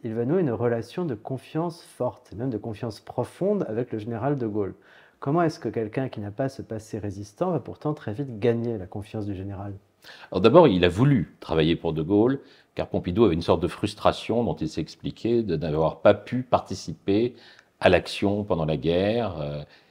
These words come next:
Speaker 2: il en avait eu un peu l'intention, mais les choses se sont faites ainsi. Et donc, il voulait véritablement servir.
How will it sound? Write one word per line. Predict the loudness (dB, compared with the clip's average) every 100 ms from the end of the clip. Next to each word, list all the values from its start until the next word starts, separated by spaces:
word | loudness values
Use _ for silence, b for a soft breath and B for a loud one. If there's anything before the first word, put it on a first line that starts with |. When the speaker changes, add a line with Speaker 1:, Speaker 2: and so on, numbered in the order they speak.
| b
Speaker 2:
il | -4
en | 0
avait | 2
eu | 2 4
un | 2
peu | 4
l'intention, | 2 2 -2 -2 -2 0 2
mais | 0 0 -2 -8 -14
les | -8 -6 -6
choses | -2 0 0
se | -4
sont | -8
faites | -4 -4 -2
ainsi. | -6 -6 -4 -4 -6 b b
Et | 2
donc, | 2
il | 2
voulait | 0 4 8 10 8 6 0
véritablement | 0 0 2 2 2 0
servir. | 0 2 2 0 0 0 0